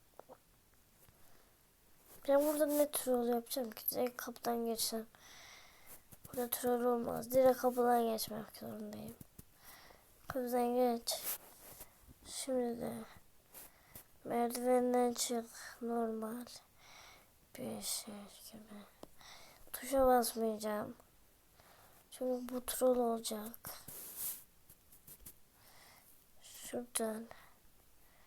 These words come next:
şöyle. Eh,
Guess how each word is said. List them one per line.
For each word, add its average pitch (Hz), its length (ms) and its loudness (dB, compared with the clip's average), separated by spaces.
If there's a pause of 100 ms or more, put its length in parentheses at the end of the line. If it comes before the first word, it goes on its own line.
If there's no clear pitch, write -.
(380)
şöyle. - 720 -14 (2500)
Eh, 226 120 -4